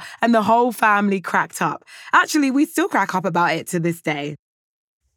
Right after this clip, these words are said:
The next joker of the group is my grandma Myrtle, ninety-seven and still going strong. She's hilarious too. A fabulous, wisecracking, attention-demanding diva.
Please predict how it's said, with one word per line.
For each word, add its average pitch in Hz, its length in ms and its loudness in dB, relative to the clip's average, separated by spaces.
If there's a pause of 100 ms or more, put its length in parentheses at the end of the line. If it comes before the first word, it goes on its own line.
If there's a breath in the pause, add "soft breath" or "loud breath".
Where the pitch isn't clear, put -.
The 202 120 0
next 311 360 2
joker 277 260 0
of 196 200 -2
the 185 80 -2
group 220 260 -2
is 170 140 -2
my 156 140 -2
grandma 247 440 0
Myrtle, 156 540 -4 (260 loud breath)
ninety-seven 349 800 2
and 277 160 0
still 349 280 -2
going 240 260 2
strong. 220 400 -2 (220 soft breath)
She's 277 500 0
hilarious 240 800 2
too. 208 380 -2 (340 loud breath)
A 247 100 2
fabulous, 247 840 0
wisecracking, 190 920 0
attention-demanding 196 1160 0
diva. 151 460 -4